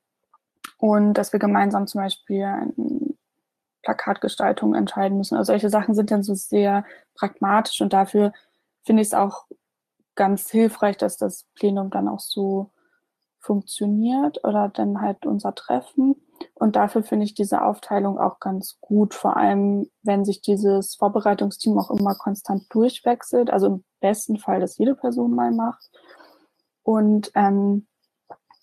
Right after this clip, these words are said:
es dadurch, hm, hoffentlich, oder das wünschen wir uns nicht, die Situation entsteht, dass immer eine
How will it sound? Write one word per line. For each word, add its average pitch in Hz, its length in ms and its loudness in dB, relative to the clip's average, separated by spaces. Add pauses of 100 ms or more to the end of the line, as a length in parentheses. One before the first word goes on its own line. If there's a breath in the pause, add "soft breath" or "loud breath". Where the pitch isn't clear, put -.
es 214 180 0
dadurch, 214 480 2 (640)
hm, 214 280 0 (120)
hoffentlich, 226 720 2
oder 202 120 2
das 196 340 -6
wünschen 226 340 0
wir 226 40 0
uns 208 160 2
nicht, 214 260 2
die 208 60 0
Situation 202 460 0
entsteht, 196 380 -2
dass 190 180 -4
immer 185 340 -4
eine 208 240 0